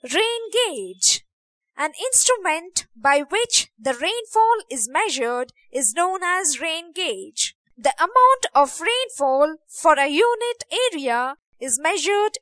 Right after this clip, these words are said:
in centimeters. We can ensure that by keeping a bottle in an open place. We should notice that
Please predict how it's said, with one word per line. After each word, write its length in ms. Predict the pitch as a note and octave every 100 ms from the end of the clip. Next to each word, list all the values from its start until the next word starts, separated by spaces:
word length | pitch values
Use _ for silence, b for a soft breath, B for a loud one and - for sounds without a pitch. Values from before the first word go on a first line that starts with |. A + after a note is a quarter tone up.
| -
in 140 | C#4+
centimeters. 1300 | - G#4 G4 G4+ G4+ A4 E4+ G3+ F3+ F3+ - - - _ _ _ A#3+
We 140 | D#4+
can 220 | E4 F4 E4+
ensure 500 | F4 G#4 - A#4+ B4+ B4
that 340 | B3 A#3+ B3+ - - _ _
by 160 | C#4 C#4
keeping 540 | - G#4 B4 B4+ B4+ A#4+
a 60 | -
bottle 600 | G3 C4 C#4+ - E4 E4+ _
in 160 | C4 C4
an 160 | C4+ C4+
open 320 | D#4+ A4 - A#4+ A4+ -
place. 560 | C4 G#3+ A#3 E4+ - - _ _ _ _ -
We 120 | D#4
should 220 | F4+ A4
notice 480 | F#4+ G#4+ B4 C5+ C5 A#3+
that 400 | B3+ C4+ D#4+